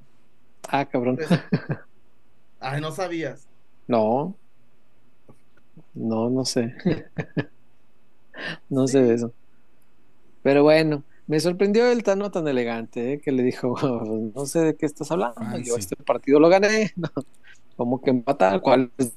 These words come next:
Speaker 1: puntos dejamos ir? ¿Cuándo? ¿En qué partido? ¿De qué me hablas? <laughs> Sí, muy elegante, muy elegante.
Speaker 2: No.
Speaker 1: Pero bueno,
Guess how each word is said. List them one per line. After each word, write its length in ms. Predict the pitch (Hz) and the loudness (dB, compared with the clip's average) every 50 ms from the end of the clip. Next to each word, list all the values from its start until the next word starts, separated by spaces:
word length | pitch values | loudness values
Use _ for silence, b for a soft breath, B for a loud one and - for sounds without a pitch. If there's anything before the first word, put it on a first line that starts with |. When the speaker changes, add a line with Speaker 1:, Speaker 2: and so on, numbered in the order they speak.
| - | -6
Speaker 1:
puntos 300 | - 143 151 147 156 151 | -2 0 0 2 2 2
dejamos 360 | 143 139 131 143 156 165 160 - | 2 2 2 0 0 0 0 0
ir? 100 | 208 208 | 0 0
¿Cuándo? 540 | - - 165 139 147 170 196 202 208 202 - - | 0 2 2 2 2 2 2 2 0 0 -2 -4
¿En 80 | 160 | -8
qué 140 | 131 - 156 | -6 -6 -6
partido? 520 | 156 170 160 156 - - 170 180 202 202 185 | -2 -2 -2 -2 -4 -8 -6 -4 -4 -2 -4
¿De 80 | 170 - | -4 -6
qué 160 | - 156 160 - | -8 -10 -12 -10
me 80 | 175 | -6
hablas? 440 | 175 180 190 196 202 202 196 - - - | -4 -4 -4 -4 -4 -8 -8 -8 -6 -6
<laughs> 40 | 190 - - - 175 - - - 160 - - - - - - - - - - - B B B B B B B B - - - | -6 -4 -2 -4 -4 -4 -4 -10 -10 -10 -12 -20 -20 -20 -20 -20 -20 -20 -20 -20 B B B B B B B B -20 -10 -2
Sí, 180 | - 151 156 156 | 2 4 4 6
muy 140 | 156 160 160 | 6 6 6
elegante, 400 | 147 127 113 110 104 104 - - | 6 4 4 0 -2 -8 -12 -12
muy 180 | - 117 127 127 | -8 -4 -2 -2
elegante. 360 | 117 107 101 98 101 - - - - - - - - - - - - - - - - - - | 0 -2 -2 -6 -8 -12 -16 -20 -20 -20 -20 -20 -20 -20 -20 -20 -20 -20 -20 -20 -20 -20 -18
Speaker 2:
No. 100 | - 131 | -12 -4
Speaker 1:
Pero 160 | 131 143 139 | 0 0 2
bueno, 300 | 127 135 120 113 107 107 | 2 2 0 -2 -4 -10